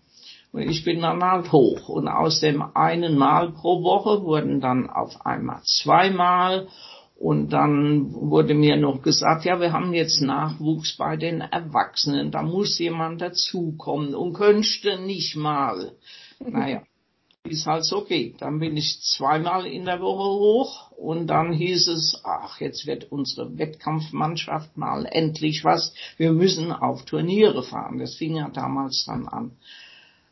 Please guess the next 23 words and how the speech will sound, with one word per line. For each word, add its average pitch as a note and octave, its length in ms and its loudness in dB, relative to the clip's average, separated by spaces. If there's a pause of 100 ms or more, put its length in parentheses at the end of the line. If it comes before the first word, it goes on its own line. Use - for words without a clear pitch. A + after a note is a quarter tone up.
(200)
Ja, F#3+ 140 4
und - 480 0
dann D#3+ 180 4
sind F3 160 0
wir, E3+ 260 2 (1200)
kam E3 240 0
noch D#3+ 200 0
dazu, E3+ 440 0
dass E3 260 0
ich D#3+ 180 -4
dann D#3 300 0
halt D3+ 320 2
samstags D#3+ 1000 -2 (1900)
oft, - 420 0
sehr F3 540 -2
oft E3 260 -4
auf - 260 -6
Turniere E3+ 560 -2
gefahren E3+ 540 -4
bin G3 260 4 (200)
mit E3 220 -2
den D3+ 160 2
Kindern. G3 640 2